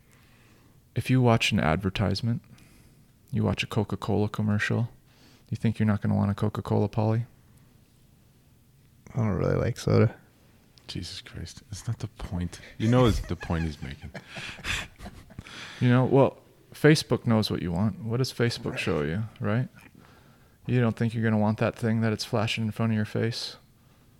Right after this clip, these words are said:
Speaker 1: And so if you're
Speaker 3: And if you open it right now, it's gonna be Coca-Cola,
Speaker 1: <laughs>
Speaker 3: 'cause
Speaker 1: 'Cause we
Speaker 3: our
Speaker 1: said it.
Speaker 3: phones are near us.
Speaker 1: Yeah.
Speaker 3: Yeah,
Speaker 2: Right.
Speaker 3: Jesus.
Speaker 1: Yeah. And so, like,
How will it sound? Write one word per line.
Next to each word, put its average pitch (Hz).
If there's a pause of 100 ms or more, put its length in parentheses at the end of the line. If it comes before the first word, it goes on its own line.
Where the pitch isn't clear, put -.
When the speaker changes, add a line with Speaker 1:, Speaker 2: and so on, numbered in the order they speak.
(600)
Speaker 1:
And 117
so 120
if 107
you're 120 (160)
Speaker 3:
And 107
if 104
you 104
open 101
it 87
right 80
now, 92
it's 80
gonna 87
be 80
Coca-Cola, 85
Speaker 1:
<laughs> -
Speaker 3:
'cause 135 (320)
Speaker 1:
'Cause 117
we 117
Speaker 3:
our 104
Speaker 1:
said 127
it. 107
Speaker 3:
phones 101
are 92
near 95
us. 85
Speaker 1:
Yeah. 117 (420)
Speaker 3:
Yeah, 87
Speaker 2:
Right. 85
Speaker 3:
Jesus. 78
Speaker 1:
Yeah. 123 (1700)
And 120
so, 113
like, 107